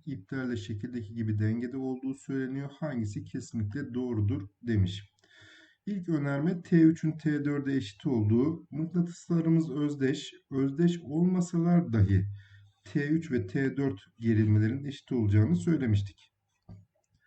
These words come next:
T bir T ikiden büyüktür diyor <clears throat> ikinci önermede. Burada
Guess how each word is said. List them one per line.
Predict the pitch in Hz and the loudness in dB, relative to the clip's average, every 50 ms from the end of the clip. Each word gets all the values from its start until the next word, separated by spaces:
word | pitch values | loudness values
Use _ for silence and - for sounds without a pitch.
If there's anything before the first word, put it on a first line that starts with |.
| _ _ _ _ _ _ _ _ _ _ _ _ _ _ _ _ _ | _ _ _ _ _ _ _ _ _ _ _ _ _ _ _ _ _
T | - - 170 160 175 185 | -2 2 4 6 6 6
bir | 214 226 - - | 4 2 -2 2
T | - 175 170 175 | 4 6 6 6
ikiden | 175 175 175 170 180 180 165 160 | 6 6 6 8 8 8 8 8
büyüktür | 170 185 180 175 - - 151 120 113 | 8 6 4 4 2 2 2 4 4
diyor | 117 123 120 117 107 - - - - - | 4 6 6 6 4 2 -4 -4 4 8
<clears throat> | 214 226 196 151 123 - - - | 8 10 10 8 6 2 -4 -6
ikinci | - 107 - 135 127 123 117 123 120 | -10 -8 -4 -2 -2 0 0 0 0
önermede. | 117 110 113 117 113 110 110 113 107 131 160 185 180 - _ _ _ _ _ _ _ _ _ _ _ _ _ _ _ _ _ - 135 | 2 2 2 2 2 2 2 2 2 2 2 2 0 -4 _ _ _ _ _ _ _ _ _ _ _ _ _ _ _ _ _ -10 -8
Burada | 135 127 139 175 185 175 175 175 170 170 - | -6 -2 -2 0 2 6 6 8 6 6 4